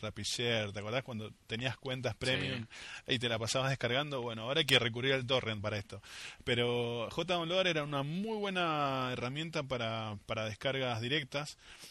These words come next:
Speaker 1: Y bueno, descubrí que también está en Mac.
Speaker 2: Sí, yo la
Speaker 1: Sí,
Speaker 2: tengo.
Speaker 1: está, es una aplicación que está para Mac. Y el otro día, mm, necesitaba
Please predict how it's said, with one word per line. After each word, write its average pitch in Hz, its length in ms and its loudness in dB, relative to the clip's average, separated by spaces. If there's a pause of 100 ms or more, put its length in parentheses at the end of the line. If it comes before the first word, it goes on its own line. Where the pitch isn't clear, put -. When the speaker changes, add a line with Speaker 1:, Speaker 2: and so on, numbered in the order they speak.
(160)
Speaker 1:
Y 226 60 -2
bueno, 247 240 2
descubrí 196 320 0
que 240 100 -2
también 185 240 4
está 196 140 0
en 185 120 0
Mac. 156 280 0
Speaker 2:
Sí, 180 420 8
yo 147 120 6
la 180 80 8
Speaker 1:
Sí, 165 60 2
Speaker 2:
tengo. 180 200 4
Speaker 1:
está, 127 300 -2
es 120 160 -6
una 135 80 -6
aplicación 127 440 -4 (220)
que - 80 -8
está 135 140 -4
para 127 180 -2
Mac. 156 300 -4 (540)
Y 143 360 4
el 151 140 2
otro 190 180 0
día, 214 300 2 (320)
mm, 143 320 -8
necesitaba 139 960 0